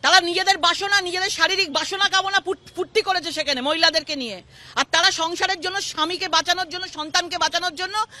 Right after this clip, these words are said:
আজকে তারা, আহ, তাদের ঘরে চলে যেত।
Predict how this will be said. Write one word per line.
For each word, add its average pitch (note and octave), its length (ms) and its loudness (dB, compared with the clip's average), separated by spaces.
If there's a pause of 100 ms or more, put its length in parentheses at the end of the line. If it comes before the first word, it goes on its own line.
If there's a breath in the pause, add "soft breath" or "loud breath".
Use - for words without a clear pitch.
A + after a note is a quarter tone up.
(160 loud breath)
আজকে E4 260 2
তারা, F4 300 4
আহ, D#4+ 80 -2 (880 loud breath)
তাদের D#4 260 4
ঘরে D4 220 0
চলে E4+ 240 -2
যেত। E4+ 300 -2